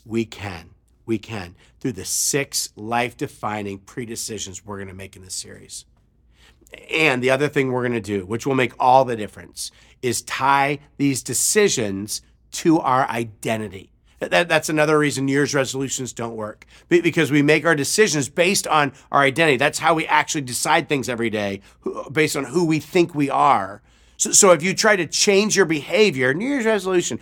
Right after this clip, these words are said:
without changing your identity, it won't work because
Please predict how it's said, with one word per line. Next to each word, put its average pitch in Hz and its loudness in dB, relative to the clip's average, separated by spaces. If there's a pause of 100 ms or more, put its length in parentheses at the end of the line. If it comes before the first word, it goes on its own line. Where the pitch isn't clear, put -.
(140)
without 190 4
changing 214 2
your 196 6
identity, 160 2 (520)
it 151 -8
won't 160 -2
work 147 2 (220)
because 175 -4